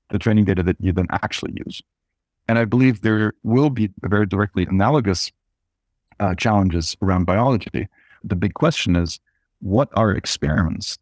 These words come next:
that we can scale such that we can observe life, uh, at sufficient scale with just about enough fidelity, but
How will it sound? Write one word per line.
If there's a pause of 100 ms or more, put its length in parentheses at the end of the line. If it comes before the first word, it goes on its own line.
that
we
can
scale
such
that
we
can
observe
life, (480)
uh, (100)
at
sufficient
scale (220)
with
just
about
enough
fidelity, (760)
but